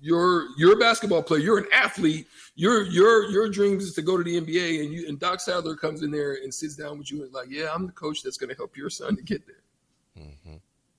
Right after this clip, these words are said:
Speaker 1: Nothing against Doc.
Speaker 2: Right.
Speaker 1: Great coach.
Speaker 2: Mm-hmm.
Speaker 1: But let's go, let's be real. There's, there's sometimes perceptions that come with that, right?
Speaker 2: Mm-hmm.
Speaker 1: Now imagine somebody like me going in there and having that same conversation with Doc.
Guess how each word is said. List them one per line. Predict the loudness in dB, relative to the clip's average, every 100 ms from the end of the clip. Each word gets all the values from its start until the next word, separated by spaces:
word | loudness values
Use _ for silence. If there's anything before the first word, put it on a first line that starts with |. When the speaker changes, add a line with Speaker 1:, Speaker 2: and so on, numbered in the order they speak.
| _ _ _ -6
Speaker 1:
Nothing | 0 2 4 4
against | 4 2 2
Doc. | -2 -4 -12 _ -14
Speaker 2:
Right. | -10 -4
Speaker 1:
Great | 2 6 4 4
coach. | 4 4 4 -2 -6
Speaker 2:
Mm-hmm. | -6 -12 -14 -18 -18 _ _ _ -2
Speaker 1:
But | 4 4 2 2
let's | 4 4
go, | 0 0
let's | 0 2
be | 0
real. | 2 4 2 0 -4
There's, | -2 -2 -2 -4
there's | -2 0
sometimes | 0 -2 -2 -2 -2
perceptions | 0 0 0 -2 -2 -4 -2
that | -4
come | -4 -6
with | -8 -10
that, | -10 -6
right? | -4 -2 -4
Speaker 2:
Mm-hmm. | -8 -12 -6 2
Speaker 1:
Now | 4 6
imagine | 6 4 4 4
somebody | 4 2 4 4 4
like | 2 2
me | 4 4
going | 4 4 4
in | 4
there | 2 0
and | -2
having | -2 -2
that | -2
same | -2 -4 -4
conversation | -6 -4 -2 -2 -2 -2
with | -2 -2 -4
Doc. | -12